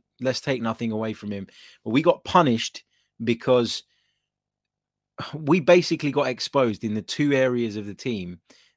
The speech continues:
that we made wholesale changes in. And we shouldn't have done it. It, it. It's as simple as that. I mean, you look at the way that sort of Arsenal got opened up on that side, and you look at the way that Granit Xhaka was pushing up the pitch. And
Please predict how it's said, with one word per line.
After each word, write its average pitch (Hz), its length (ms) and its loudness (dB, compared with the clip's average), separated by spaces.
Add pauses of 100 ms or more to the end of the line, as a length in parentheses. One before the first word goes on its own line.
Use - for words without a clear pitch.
that 110 120 -4
we 120 140 2
made 113 260 2
wholesale 110 500 -4
changes 101 480 -8
in. 82 180 -18 (600)
And 139 360 -4
we 139 340 -8
shouldn't 202 280 0
have 185 120 -4
done 247 180 -2
it. - 160 -8 (160)
It, 147 180 -10
it. 170 260 -12
It's 180 220 -6
as 175 100 -2
simple 170 420 0
as 127 100 -6
that. 165 280 -4
I 127 80 -10
mean, 147 280 -8 (720)
you 143 160 0
look 190 240 4
at 170 120 -2
the 151 80 -2
way 139 320 0
that 123 200 -4 (1120)
sort 143 200 -4
of 120 80 -2
Arsenal 131 300 0
got - 160 -12
opened 117 320 -4
up 113 160 -4
on 113 80 -6
that 107 140 -8
side, 104 240 -6
and 110 100 0
you 123 60 2
look 151 180 -2
at 147 60 -2
the 135 100 -4
way 123 140 4
that 117 140 -4
Granit 113 280 -2
Xhaka 107 300 -6
was 101 140 -8
pushing 120 440 -2
up 113 160 -2
the 110 120 -10
pitch. 101 340 -8
And 107 160 -8